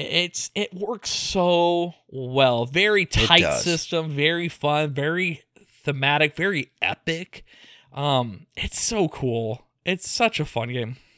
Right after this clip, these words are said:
Speaker 2: You wanna, you wanna get the
Speaker 1: Yes.
Speaker 2: expansion with this. Yep,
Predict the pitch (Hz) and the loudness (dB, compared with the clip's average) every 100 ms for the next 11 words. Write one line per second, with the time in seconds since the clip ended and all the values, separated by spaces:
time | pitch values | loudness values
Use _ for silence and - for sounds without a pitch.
0 | - 123 127 147 131 - 117 120 131 117 | -2 4 6 6 4 0 2 4 4 4
1 | 113 131 135 127 104 95 82 - 87 95 | 2 4 2 2 2 0 0 -4 -4 -8
2 | - _ 90 85 - 82 78 - - 87 | -14 _ -10 -8 -8 -8 -6 -6 -4 -4